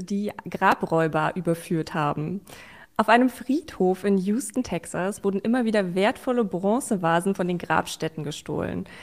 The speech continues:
Insgesamt wurden einhundert dieser sechshundert Dollar teuren Vasen entwendet, was also einen Gesamtschaden von etwa sechzigtausend Dollar verursachte. Eine der Familien, die eine Grabstätte auf dem Friedhof hat,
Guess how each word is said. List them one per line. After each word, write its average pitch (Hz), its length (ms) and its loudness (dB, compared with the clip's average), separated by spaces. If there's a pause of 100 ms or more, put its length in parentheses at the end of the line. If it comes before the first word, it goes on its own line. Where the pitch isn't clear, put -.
(160)
Insgesamt 208 680 2
wurden 185 280 0
einhundert 202 920 2
dieser 180 200 -2
sechshundert 220 520 -2
Dollar 190 220 0
teuren 185 380 -2
Vasen 165 320 0
entwendet, 156 680 -6 (280)
was - 140 -4
also 202 240 4
einen 196 160 4
Gesamtschaden 185 920 0
von 175 180 -8
etwa 196 280 0
sechzigtausend 190 840 -4
Dollar 165 220 -2
verursachte. - 680 -8 (720)
Eine 311 200 6
der 285 100 6
Familien, 185 520 4
die 180 80 0
eine 214 200 0
Grabstätte 226 520 0
auf 233 80 -4
dem 240 120 0
Friedhof 240 420 -6
hat, 160 220 -8